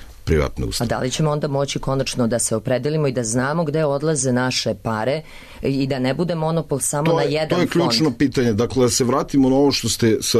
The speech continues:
Speaker 1: sa, sa doktorkom Jovanović razgovarali. Jedna od ključnih primedbi koje stoji u Evropskom zdravstvenom potrošačkom indeksu,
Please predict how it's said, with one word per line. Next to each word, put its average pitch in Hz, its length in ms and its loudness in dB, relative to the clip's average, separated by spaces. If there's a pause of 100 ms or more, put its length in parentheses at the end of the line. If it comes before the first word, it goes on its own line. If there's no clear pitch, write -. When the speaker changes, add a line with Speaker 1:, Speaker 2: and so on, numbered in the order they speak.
Speaker 1:
sa, 104 320 2
sa - 160 2 (160)
doktorkom 104 520 2
Jovanović 98 500 2
razgovarali. 78 600 2 (120)
Jedna 160 300 2
od 143 100 0
ključnih 147 500 2
primedbi 95 460 0 (280)
koje 95 180 2
stoji 123 420 2
u 95 120 4
Evropskom 98 380 2
zdravstvenom 80 460 0
potrošačkom - 600 -6
indeksu, - 340 -10